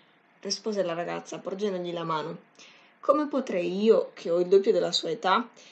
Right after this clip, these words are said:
che sono brutta e ammalata, essere innamorata di lei? E poi sono anche fidanzata." No, naturalmente non era possibile che una donna vecchia e brutta potesse rimanere affascinata dal corpo giovane, ben sviluppato e allenato di un ragazzo,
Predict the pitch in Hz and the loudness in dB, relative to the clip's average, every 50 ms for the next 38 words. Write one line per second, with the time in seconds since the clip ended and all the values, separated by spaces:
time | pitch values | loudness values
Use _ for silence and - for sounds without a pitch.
0 | - _ _ - 202 202 - - 208 190 175 170 175 - 214 262 269 262 233 190 | -20 _ _ -2 2 2 2 2 2 -2 -4 -6 -2 -2 -2 -2 -2 -2 -4 -6
1 | 175 170 175 170 170 180 196 226 254 254 - 190 175 180 214 - - 190 170 170 | -4 -4 -6 -4 0 0 0 0 0 -2 -6 -8 -6 -6 -6 -6 -6 -6 -6 -6
2 | 170 175 170 170 170 170 185 185 - 175 170 165 165 160 160 80 - 220 - - | -6 -6 -6 -6 -4 -4 -4 -4 -4 -4 -4 -4 -4 -4 -4 -6 -6 -8 -10 -14
3 | - - - - _ _ - 285 285 - - 262 190 175 175 185 196 - - - | -20 -20 -20 -20 _ _ -8 -8 -8 -4 0 2 4 4 4 2 -4 -4 -4 -2
4 | - 285 285 277 277 285 285 294 269 - 254 220 202 190 196 190 - 185 180 - | -2 0 -2 -2 -4 -4 -6 -6 -6 -4 -4 -2 -2 -4 -4 -4 -4 -4 -4 -4
5 | - - - - - _ _ _ _ _ _ _ _ _ _ _ _ _ _ _ | -6 -12 -16 -18 -20 _ _ _ _ _ _ _ _ _ _ _ _ _ _ _
6 | _ _ - 180 160 151 143 165 180 - - 160 170 180 208 220 226 226 - 175 | _ _ -6 -4 -2 -2 -2 -4 -6 -6 -4 -4 -2 0 2 2 2 2 0 -2
7 | 175 170 170 175 175 185 180 - 190 190 - - 226 202 180 165 165 165 - 175 | -2 0 0 0 0 -2 -4 -4 -2 2 2 2 2 2 0 0 0 -2 -4 -8
8 | 170 165 170 185 190 180 170 170 175 180 - - 180 165 165 160 175 190 214 220 | -8 -6 -4 -4 -4 -4 -2 -2 -2 -2 -2 -6 -8 -10 -8 -8 -6 -8 -8 -6
9 | - 190 - - 170 - 175 175 - - 156 151 156 160 165 170 175 170 175 170 | -8 -10 -8 -10 -10 -8 -6 -4 -4 -2 -2 -4 -4 -4 -6 -6 -6 -6 -8 -8
10 | - 185 180 - - 170 175 180 190 180 151 147 - - 170 - - - 165 170 | -6 0 0 0 0 0 -6 -10 -8 -8 -8 -8 -8 -10 -12 -10 -8 -8 -8 0
11 | 170 180 180 185 190 175 165 160 165 170 170 170 170 170 165 - - 185 185 175 | 0 0 2 2 -2 -4 -2 -2 -2 -4 -4 -4 -4 -4 -4 -2 -4 -4 -4 -4
12 | 175 160 165 165 170 180 190 196 196 170 165 165 156 - 143 151 156 151 143 - | -6 -6 -6 -6 -6 -6 -8 -8 -8 -8 -8 -8 -8 -8 -8 -8 -8 -10 -10 -12
13 | - - - 170 | -12 -12 -12 -12